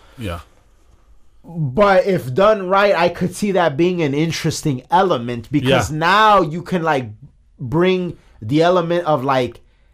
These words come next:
Speaker 2: technology and, like, what apes do when they get a hold of certain technologies. So I'm interested. I'm interested. So, so that was, was interesting to me.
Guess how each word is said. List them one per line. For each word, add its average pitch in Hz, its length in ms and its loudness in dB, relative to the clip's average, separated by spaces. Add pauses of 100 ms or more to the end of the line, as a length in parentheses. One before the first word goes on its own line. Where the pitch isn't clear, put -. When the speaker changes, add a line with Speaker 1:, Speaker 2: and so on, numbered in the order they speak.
(320)
Speaker 2:
technology 196 1040 0
and, 165 120 -2
like, 151 180 2
what 156 220 0
apes 170 280 0
do 180 160 0
when 160 220 0
they 143 160 0
get 165 160 2
a 143 80 4
hold 190 340 2
of 196 120 2
certain 208 280 -4
technologies. 208 1040 -2 (380)
So 170 520 4 (420)
I'm 277 180 0
interested. 143 540 -2
I'm 160 180 -2
interested. 131 600 -4
So, 151 300 0
so 151 220 -2
that 214 340 2
was, 208 300 2
was 185 280 0
interesting 196 500 -4
to 190 140 -2
me. 202 240 -4